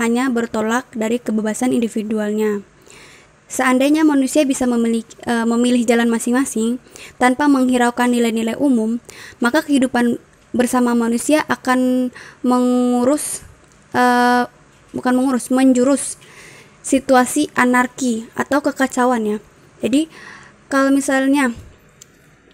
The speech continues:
kehidupan manusia ini mereka bebas dan bisa memilih jalan masing-masing tanpa menghiraukan nilai-nilai umum ini, contohnya seperti hukum atau tatanannya,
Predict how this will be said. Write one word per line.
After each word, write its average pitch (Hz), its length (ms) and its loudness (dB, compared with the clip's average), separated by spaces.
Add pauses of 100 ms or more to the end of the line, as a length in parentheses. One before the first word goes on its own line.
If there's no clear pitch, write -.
(580)
kehidupan 269 400 2
manusia 269 400 2
ini 302 240 4
mereka 294 240 0
bebas 247 640 0 (1120)
dan 240 240 2
bisa 262 240 0
memilih 247 320 0
jalan 240 240 2
masing-masing 233 720 -2 (1040)
tanpa 240 320 0
menghiraukan 254 720 0
nilai-nilai 240 480 0
umum 240 320 0
ini, 240 240 2
contohnya 240 400 -4
seperti 269 320 -4
hukum 269 240 0
atau 262 160 0
tatanannya, 233 720 0